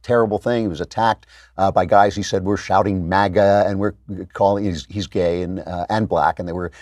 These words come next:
shouting racial slurs and gay slurs and all this stuff. And they put a noose around his neck. Well, the cops in Chicago have gotten, like, every minute of his journey on videotape, except they say for about sixty seconds,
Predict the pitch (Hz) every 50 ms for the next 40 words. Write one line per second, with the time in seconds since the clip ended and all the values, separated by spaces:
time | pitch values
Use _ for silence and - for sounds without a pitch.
0 | - - - - 127 95 98 95 95 92 90 82 - 131 - - 120 104 - -
1 | 104 107 104 101 98 87 87 82 76 80 80 110 113 113 101 - - 98 98 101
2 | 90 82 92 90 87 85 87 82 - - 90 80 - _ _ - - - _ _
3 | _ _ _ _ _ _ _ _ - 110 101 98 92 - 135 123 104 101 113 135
4 | 139 - - 107 90 80 73 73 71 67 67 - 55 - - _ _ _ _ _
5 | _ _ - 120 127 120 - - _ _ _ _ _ _ _ _ _ _ _ 113
6 | 113 131 120 - _ _ _ _ - - - 214 214 160 98 92 - - - -
7 | - 107 95 - 95 80 - 95 92 92 82 95 95 98 101 - 98 92 85 131
8 | 131 139 131 117 117 - _ _ - 110 107 - - - - 165 175 175 180 175
9 | 151 123 117 135 139 131 101 - - - 87 85 85 - 113 98 87 80 78 -
10 | - _ - - - 95 - 127 135 135 139 120 101 92 95 - - 92 95 98
11 | 92 78 120 117 143 123 101 90 - 104 90 87 - 80 - - - - - 113
12 | 95 - - 107 98 92 - 107 82 85 82 - - - 143 139 - - 120 107
13 | - - 117 98 - 104 85 80